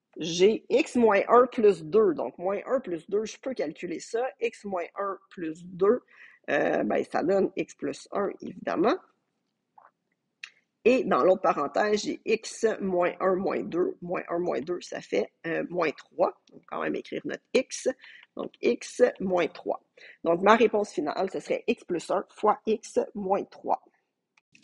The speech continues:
Et si on fait un dernier exemple, donc j'ai neuf moins x plus cinq à la deux.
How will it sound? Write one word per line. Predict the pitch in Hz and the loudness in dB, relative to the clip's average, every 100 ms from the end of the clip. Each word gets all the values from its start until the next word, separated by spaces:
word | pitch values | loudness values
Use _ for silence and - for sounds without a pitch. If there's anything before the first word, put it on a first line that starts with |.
| _ _ _ _ _ _ _ _ _ _ _ _ _ | _ _ _ _ _ _ _ _ _ _ _ _ _
Et | 110 226 | 4 4
si | - 208 | 2 0
on | 190 | -2
fait | - 180 - | 0 -4 -4
un | 233 240 | -2 0
dernier | - 175 | 0 0
exemple, | 180 156 156 202 196 | -2 0 2 2 2
donc | 175 170 | 0 2
j'ai | 175 | 2
neuf | 180 190 226 226 - | 2 2 0 -2 -4
moins | 165 175 175 196 214 - | -2 0 0 -2 -4 -4
x | 226 214 | -6 -6
plus | - 175 | -4 -4
cinq | - - 190 185 - | -4 -6 -6 -6 -2
à | 240 233 | 0 2
la | 190 | 2
deux. | 170 170 127 | 0 -4 -6